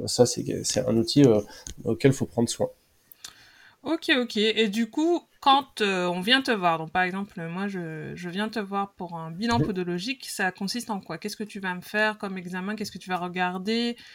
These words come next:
Speaker 2: Est-ce que tu vas tout de suite regarder les pieds ? Est-ce que tu vas faire une analyse, un bilan plus général ? Comment ça se passe pour ceux qui n'ont jamais été chez un podologue du sport et qui aimeraient, euh, savoir ?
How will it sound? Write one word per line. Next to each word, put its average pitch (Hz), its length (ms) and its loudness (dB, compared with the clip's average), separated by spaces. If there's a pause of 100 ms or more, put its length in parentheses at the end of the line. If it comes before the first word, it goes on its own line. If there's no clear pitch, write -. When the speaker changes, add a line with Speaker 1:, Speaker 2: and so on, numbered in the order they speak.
(260)
Speaker 2:
Est-ce 175 140 -4
que - 80 -4
tu 185 200 -4
vas 175 420 8
tout 214 160 -2
de 208 60 -4
suite 220 200 -4
regarder 185 400 2
les 175 120 0
pieds ? 226 420 0
Est-ce 190 240 -2
que - 80 -12
tu - 180 -16
vas 175 400 -4
faire 202 200 -6
une 185 220 -4
analyse, 180 360 -4
un 175 100 -4
bilan 180 280 -6
plus - 160 -10
général ? 180 480 -2
Comment 208 200 -6
ça 190 160 -4
se - 140 -12
passe 170 320 -4
pour - 140 -10
ceux 202 140 -4
qui 196 180 -6
n'ont 175 140 -4
jamais 170 260 -4
été 190 140 -6
chez 196 140 -6
un 180 80 -6
podologue 175 400 -6
du 170 120 -6
sport 208 280 -4
et 190 80 -6
qui - 160 -10
aimeraient, 170 440 -8
euh, 156 140 -10
savoir ? 175 440 -12